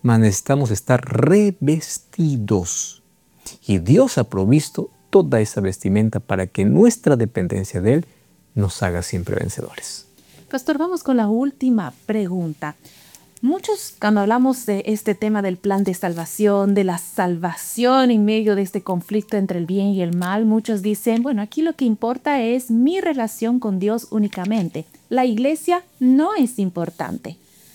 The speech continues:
Speaker 2: Pero por eso vamos con esta última pregunta. ¿Cuál es la misión de la iglesia en esta lucha contra el mal?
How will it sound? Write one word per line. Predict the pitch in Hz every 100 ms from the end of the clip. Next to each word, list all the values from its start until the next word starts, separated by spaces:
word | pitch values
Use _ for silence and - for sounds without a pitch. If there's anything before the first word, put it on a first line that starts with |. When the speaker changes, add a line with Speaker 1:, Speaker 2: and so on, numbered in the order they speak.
| - -
Speaker 2:
Pero | 214 254 - -
por | 185 175
eso | - 220
vamos | 254 320 -
con | 220 214
esta | 233 - 208 -
última | 254 233 214 196
pregunta. | 196 170 156 165 170 -
¿Cuál | 339 403
es | 359 294
la | 254
misión | 220 220 180 - 190 170 165 165
de | 254
la | 262 220
iglesia | 170 202 196 165 - 202 285 - - - _ _
en | 233 226 220 214 -
esta | 359 - 320
lucha | 285 466 - 254
contra | 208 190 185
el | 170
mal? | 156 -